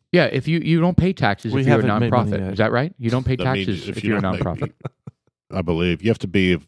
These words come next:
Speaker 3: what is it,
Speaker 1: Five-
Speaker 3: four oh one C or
Speaker 1: Yeah,
Speaker 3: five oh one C or
Speaker 1: five oh three,
Speaker 3: whatever.
Speaker 1: five oh three B or
Speaker 3: And the I R S comes after you.
Speaker 1: Right.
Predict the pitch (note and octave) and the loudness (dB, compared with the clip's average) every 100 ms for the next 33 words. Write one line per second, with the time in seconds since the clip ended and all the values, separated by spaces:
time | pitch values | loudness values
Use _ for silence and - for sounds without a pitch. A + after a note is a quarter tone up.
0 | _ - D#2+ D2 F2+ E2 _ _ _ _ | _ -6 -4 -4 -8 -12 _ _ _ _
1 | _ _ _ A2+ G#2+ G#2 G#2 G2 - G#2 | _ _ _ 0 4 4 2 0 4 6
2 | G2+ G2 - F#2 F#2 G2+ G2+ - A#2 A2+ | 6 4 4 2 4 2 2 2 2 4
3 | A2+ F#2+ G2 G#2+ G#2 G2 - A#2 A#2 G#2+ | 2 2 0 0 -2 -4 -2 0 2 2
4 | F#2+ A2+ G#2 G#2 G2+ F#2 F2 E2+ F#2 E2+ | 2 0 0 0 0 0 0 0 2 4
5 | E2 E2+ - D2+ C2+ C2+ C#2 C2+ C2 _ | 4 2 0 -4 -4 -6 -6 -10 -10 _
6 | _ G2+ F2+ | _ 0 0